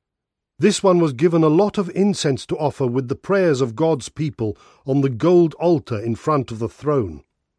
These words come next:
Then the smoke of the incense, together with the prayers of God's people, went up to God from the hand of the angel.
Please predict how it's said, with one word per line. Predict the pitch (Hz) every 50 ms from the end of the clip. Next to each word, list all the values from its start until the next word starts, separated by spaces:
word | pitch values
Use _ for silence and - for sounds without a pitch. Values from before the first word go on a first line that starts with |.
| _ _ _ _ _ _ _ _ _ _ _ _ _ _ _ _ _ _ _ _ _ _ _ _ _ _ _ _ _ _
Then | - 160 185 202
the | 185
smoke | - - - - 196 220 226 233 247 -
of | 143 127
the | 135 156 -
incense, | 175 185 180 - - - 113 98 87 85 - - - - _ _ _ _ _
together | - 139 135 123 185 196 175 202
with | 180 180 175 147
the | 160 - - -
prayers | 185 202 196 175 151 127 110
of | 120 113 117
God's | 113 156 160 156 123 -
people, | - - 165 190 165 - - 101 82 76 - _ _ _ _ _ _ _ _
went | 127 147 190 202 175
up | - 196 - -
to | - -
God | 139 123 113 143 139 123 117 101
from | - - 143 135
the | 127 123 104 -
hand | 185 180 175 156 127 113
of | 110 104
the | 120 - -
angel. | 143 147 143 143 139 117 95 95 71 -